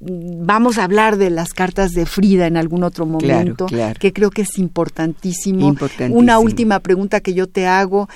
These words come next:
Speaker 1: ¿el epistolario para ti, eh, es una fuente literaria?
Speaker 2: Definitivamente, no solamente una fuente literaria, sino una fuente biográfica, una fuente biográfica muy confiable. Y en el caso de Frida Kahlo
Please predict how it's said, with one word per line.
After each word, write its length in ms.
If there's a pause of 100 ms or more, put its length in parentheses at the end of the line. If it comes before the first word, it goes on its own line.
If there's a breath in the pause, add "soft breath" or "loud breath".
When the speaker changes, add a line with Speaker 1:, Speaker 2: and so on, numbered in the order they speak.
(140 loud breath)
Speaker 1:
¿el 180
epistolario 840
para 320
ti, 500 (400 loud breath)
eh, 420
es 180
una 200
fuente 460
literaria? 680
Speaker 2:
Definitivamente, 1160
no 160
solamente 480
una 160
fuente 300
literaria, 600
sino 260
una 160
fuente 360
biográfica, 880 (320 loud breath)
una 240
fuente 300
biográfica 640
muy 180
confiable. 720 (340 loud breath)
Y 220
en 100
el 140
caso 360
de 100
Frida 340
Kahlo 540